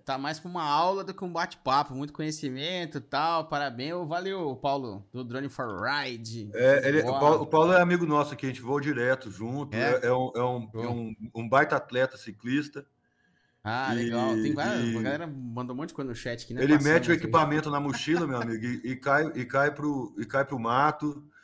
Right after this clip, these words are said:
Speaker 2: Esse é um cara que vai, com certeza,
Speaker 1: Legal,
Speaker 2: trazer
Speaker 1: mano.
Speaker 2: muita imagem fina, porque em Belo Horizonte tem muito lugar aqui, muita montanha, que você só chega, eu sou da bike também,
Speaker 1: Sim,
Speaker 2: e tem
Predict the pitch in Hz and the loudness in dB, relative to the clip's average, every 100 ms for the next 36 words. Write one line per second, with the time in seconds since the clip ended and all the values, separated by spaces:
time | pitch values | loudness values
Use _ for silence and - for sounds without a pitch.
0 | - _ 131 160 170 156 156 160 143 151 | -20 _ 0 0 2 2 4 2 2 2
1 | 151 185 208 175 120 147 147 117 139 151 | 2 0 0 0 0 0 0 0 0 0
2 | 147 147 165 185 190 165 135 139 151 139 | 0 0 2 2 4 2 4 4 4 2
3 | 165 160 _ _ _ _ _ _ _ - | -6 -8 _ _ _ _ _ _ _ -20
4 | - 160 175 175 175 170 160 160 131 156 | -4 0 2 2 0 2 4 2 2 -2
5 | - 160 165 190 160 123 127 123 - 151 | -2 -2 -2 -2 0 2 2 0 0 -2
6 | 147 175 156 135 - 139 139 - 143 170 | -2 -2 -2 -2 -2 -4 -4 -10 -2 -2
7 | 170 160 151 156 170 165 127 131 - 120 | 0 -2 -2 -2 0 2 6 4 2 -4
8 | 117 139 165 _ _ _ _ - 113 120 | -2 -6 -8 _ _ _ _ -8 -6 -4
9 | 113 147 | 0 2